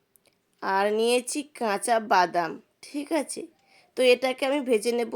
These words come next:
পাঁপড়টাকেও ভেজে নেব। আরও একটা জিনিস নিয়েছি, সেটা দেখো নিয়েছি হলো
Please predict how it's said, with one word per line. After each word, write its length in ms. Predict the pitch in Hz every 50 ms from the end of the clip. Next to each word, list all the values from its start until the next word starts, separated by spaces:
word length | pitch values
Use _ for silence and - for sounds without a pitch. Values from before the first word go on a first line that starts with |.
| 247 247 247 -
পাঁপড়টাকেও 720 | 226 175 180 180 196 208 - - 233 214 208 - 262 285 302 285 233
ভেজে 320 | 247 220 208 220 233 226 220 220
নেব। 180 | 226 220 214 220 233 247 247 254 262 - - _ _ _ _ _ _ _ _
আরও 280 | - - 202 226 247 277 294 294 285
একটা 180 | 285 - - 285 247 240
জিনিস 220 | 240 226 220 233 226 202 214
নিয়েছি, 300 | 220 214 208 208 - 233 226 -
সেটা 240 | 240 208 - - 240 247 247 240
দেখো 240 | 196 180 - - 233 208 202 202
নিয়েছি 420 | 190 185 185 180 180 180 - - 226 254
হলো 220 | 240 208 196 190